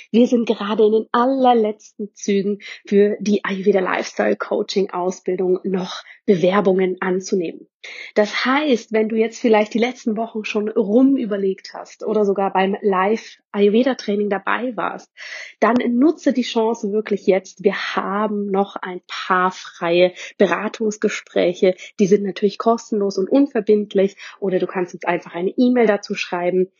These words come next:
Die letzten Plätze sind <laughs> meistens sehr begehrt, aber wir möchten dir hier natürlich auch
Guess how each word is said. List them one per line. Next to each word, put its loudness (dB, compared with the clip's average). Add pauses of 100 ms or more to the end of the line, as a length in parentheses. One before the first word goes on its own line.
(180)
Die 2
letzten -2
Plätze -2 (260)
sind 4
<laughs> -
meistens 2
sehr 4
begehrt, 2
aber -4
wir 0
möchten -2
dir 4
hier 0
natürlich -4
auch -2